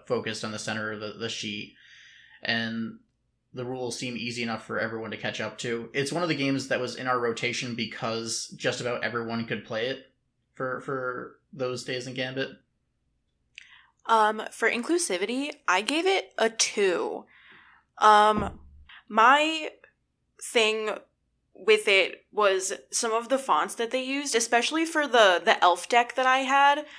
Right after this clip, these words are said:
Speaker 2: The main font that they had at the top, like, for the, the card name was kind of hard to read,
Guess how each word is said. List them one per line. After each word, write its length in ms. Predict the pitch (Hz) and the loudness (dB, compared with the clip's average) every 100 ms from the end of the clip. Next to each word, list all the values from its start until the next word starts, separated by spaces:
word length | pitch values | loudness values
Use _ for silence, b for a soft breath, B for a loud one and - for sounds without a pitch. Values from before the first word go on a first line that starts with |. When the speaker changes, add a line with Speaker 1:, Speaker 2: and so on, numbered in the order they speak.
| B B | B B
Speaker 2:
The 80 | |
main 260 | 240 214 240 | 0 2 0
font 300 | 262 294 294 | 4 4 4
that 120 | 269 | 0
they 140 | 240 220 | 0 0
had 360 | 208 196 202 | 2 4 4
at 120 | 196 190 | 2 -6
the 60 | |
top, 400 | 190 185 170 - | -4 0 0 0
like, 180 | 196 175 | -2 -2
for 140 | - | -4
the, 260 | 175 175 156 | -4 -4 -4
the 80 | 165 | -6
card 400 | 185 196 185 180 | -2 2 2 2
name 420 | 185 175 196 233 | -2 -2 -2 -2
was 160 | 247 269 | -2 -2
kind 220 | - 311 | 0 0
of 80 | 320 | 2
hard 260 | 320 320 320 | 2 2 2
to 80 | |
read, 380 | 320 320 320 330 | -4 -4 -4 -6